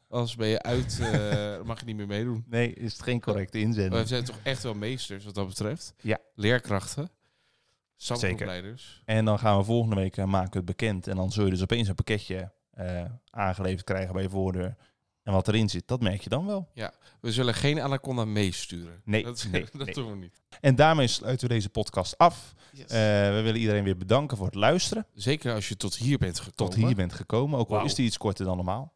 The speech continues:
Speaker 1: Ja.
Speaker 2: Eh, en we spreken jullie waarschijnlijk weer over een week of twee met een, eh, thema-uitzending.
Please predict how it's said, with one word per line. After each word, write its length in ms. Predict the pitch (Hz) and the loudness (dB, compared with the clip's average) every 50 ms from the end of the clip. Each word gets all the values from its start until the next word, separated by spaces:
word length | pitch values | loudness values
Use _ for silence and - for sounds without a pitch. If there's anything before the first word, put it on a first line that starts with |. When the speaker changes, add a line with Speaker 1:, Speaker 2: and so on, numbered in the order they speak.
| _ _ | _ _
Speaker 1:
Ja. 220 | - 160 156 - - - - | -8 -8 -8 -8 -10 -12 -4
Speaker 2:
Eh, 760 | 120 113 113 113 107 107 104 101 101 101 98 98 101 - - | 0 2 4 4 6 6 4 4 4 4 4 2 2 0 2
en 200 | 117 117 117 113 | 2 2 4 6
we 300 | 110 104 101 98 95 - - | 6 6 6 6 2 -2 -6
spreken 400 | - - - - 127 120 - - | -10 -6 0 2 2 2 2 0
jullie 160 | 113 104 101 | 0 2 2
waarschijnlijk 460 | 95 95 - - 147 160 160 135 - | 2 0 0 -2 -4 -2 -2 -2 -2
weer 180 | 107 101 98 95 | -2 -2 -2 0
over 260 | - 127 110 104 101 | 0 -2 0 0 -2
een 80 | 98 | -2
week 220 | 95 117 143 147 - | 0 -2 -2 -4 -6
of 80 | - | -10
twee 280 | - - - 92 98 113 | -10 -4 -2 -2 -2 0
met 180 | 120 117 110 - | -2 -4 -4 -4
een, 140 | 101 95 | -4 -4
eh, 80 | 92 87 | -4 -4
thema-uitzending. 760 | 85 - - 101 101 120 120 139 135 - 151 151 147 135 123 | -4 -4 -2 -2 -2 -2 -2 -4 -4 -4 -6 -4 -4 -4 -6